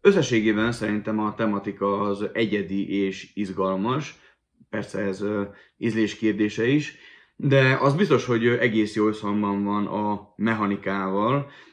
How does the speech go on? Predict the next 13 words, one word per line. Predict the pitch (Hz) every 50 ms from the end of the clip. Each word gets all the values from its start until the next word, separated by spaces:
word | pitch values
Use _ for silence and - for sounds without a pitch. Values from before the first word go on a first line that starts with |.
| _ _
tehát, | - 120 117 117 117 110 110 110 - -
ö, | 120 117 113 113 110 110 113 110 113 107 92 78 - - - _ _ _ _
egyszerűen | - 143 139 127 - 135 123 131 127 123 123 123 120 120 117 - - 120 123
valóban | 123 131 127 117 110 104 95 92 107 104 101
az | - 101 110 -
történik | - 104 98 104 101 98 -
a | 104
játékban, | 120 135 123 117 113 104 101 101 104 101 98
hogy | 101 95
ezeket | 101 101 98 92 82
a | 98
szobrokat, | 98 - 117 101 98 98 92 - - 92 90 - - - _ _ _ _ _ _ _ _ _ _ _ _ _ _
kalapkákat | - 104 107 104 92 - - - 98 95 87 - - 87 - - - _ _